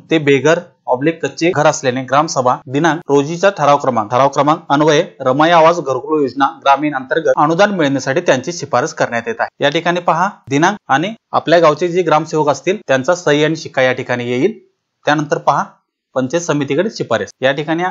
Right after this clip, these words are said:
पंचायत समिती शिफारस करेल. आपणास हा व्हिडिओ आवडला तर नक्की लाईक करा आणि जास्तीत जास्त शेअर करा. आपणास या योजनेचा फॉर्म हवा असल्यास याची मी डिस्क्रिप्शन बॉक्समध्ये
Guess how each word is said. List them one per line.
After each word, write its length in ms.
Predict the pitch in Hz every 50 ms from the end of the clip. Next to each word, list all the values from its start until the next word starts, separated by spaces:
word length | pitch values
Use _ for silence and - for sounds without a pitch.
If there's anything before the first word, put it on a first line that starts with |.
| - - -
पंचायत 240 | 175 175 175 165
समिती 260 | - 175 165 170 185 170
शिफारस 340 | - 143 - 147 147 147
करेल. 220 | - - 135 147 - - _ _ _ -
आपणास 360 | 139 139 - 190 220 208 208
हा 120 | 202 202
व्हिडिओ 220 | 202 202 202 208 208
आवडला 360 | 185 170 170 180 175 185 190
तर 160 | 185 196 170
नक्की 380 | 156 151 135 - - 165 147 135
लाईक 240 | 147 170 170 170
करा 140 | - 165 185 196 - - _
आणि 200 | 135 139 151 151 139
जास्तीत 320 | - 139 131 127 - 175 175
जास्त 200 | 180 175 - -
शेअर 180 | 139 131 123
करा. 200 | 117 - 101 98 92 - _
आपणास 440 | 131 131 131 - 180 196 214 - 196
या 60 | 190
योजनेचा 440 | 185 170 170 156 147 165 175 175 190 185 -
फॉर्म 220 | - 147 147 147 156
हवा 240 | 143 131 127 135 135
असल्यास 320 | 127 - - 190 190 - _ _
याची 220 | 139 135 - - 156
मी 100 | 170 160
डिस्क्रिप्शन 440 | 143 135 - - 139 - - 147 139
बॉक्समध्ये 420 | 131 127 123 - - 127 120 170